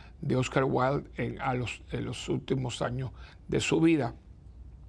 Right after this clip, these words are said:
porque nos podemos transformar en una persona o en otra. La idea es que nos transformemos en aquel hombre que ya comienza ya a, a ser de Dios cuando nos bautizamos,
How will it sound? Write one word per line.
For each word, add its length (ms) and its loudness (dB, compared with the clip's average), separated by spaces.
porque 300 0
nos 100 -2
podemos 420 0
transformar 600 0
en 180 -2
una 220 -4
persona 440 2
o 240 0
en 80 -2
otra. 420 2
La 80 0
idea 260 4
es 140 2
que 440 -2
nos 120 0
transformemos 800 2
en 80 0
aquel 520 2
hombre 380 4
que 160 0
ya 280 4
comienza 800 2
ya 340 4
a, 460 0
a 60 -2
ser 320 4
de 140 2
Dios 300 6
cuando 260 0
nos 160 -2
bautizamos, 800 0